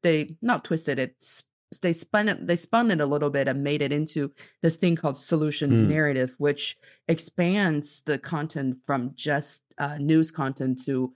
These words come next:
Speaker 1: any other, like, documentaries or, or even narrative films or any creative work that could work in that function to
Speaker 2: Mm-hmm, mm-hmm.
Speaker 1: really help. And, and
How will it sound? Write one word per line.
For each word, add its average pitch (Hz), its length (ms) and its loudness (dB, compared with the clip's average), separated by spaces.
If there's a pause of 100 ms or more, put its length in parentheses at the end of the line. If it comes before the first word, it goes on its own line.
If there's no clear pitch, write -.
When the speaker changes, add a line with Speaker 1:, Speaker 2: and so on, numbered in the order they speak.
Speaker 1:
any 160 240 0
other, 139 200 0
like, 127 220 -4
documentaries 139 880 -4
or, 127 240 -4
or 139 140 -4
even 151 260 -2
narrative 135 440 -2 (100)
films 139 500 -4
or 131 280 -10 (320)
any 247 220 6
creative 156 500 2
work 139 300 -2
that 143 260 -10
could 175 600 0
work 147 320 -2
in 156 160 0
that 156 180 -2
function 139 560 -4
to 139 120 -10
Speaker 2:
Mm-hmm, 110 240 4
mm-hmm. - 320 -6
Speaker 1:
really 196 200 4
help. 170 320 0
And, 156 260 0
and 156 280 0